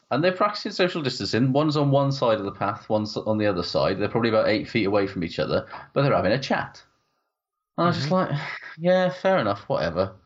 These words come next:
Speaker 1: And then, but then I'm thinking, like, "Well, when we get there, what the fuck am I gonna do?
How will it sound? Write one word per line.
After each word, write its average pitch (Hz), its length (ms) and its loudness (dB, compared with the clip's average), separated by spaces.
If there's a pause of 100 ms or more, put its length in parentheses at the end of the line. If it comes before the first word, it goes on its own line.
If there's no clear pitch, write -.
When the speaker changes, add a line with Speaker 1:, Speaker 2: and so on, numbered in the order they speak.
(540)
Speaker 1:
And 127 140 -2
then, 139 340 0 (380)
but 117 180 0
then 113 180 2
I'm 110 100 0
thinking, 131 320 -4
like, 117 200 0
"Well, 117 360 0 (280)
when 113 200 -2
we 127 120 2
get - 200 -2
there, 85 340 -2 (520)
what 95 180 0
the - 60 -14
fuck 117 240 -2
am 117 80 2
I 113 80 0
gonna 90 160 -2
do? 82 280 -6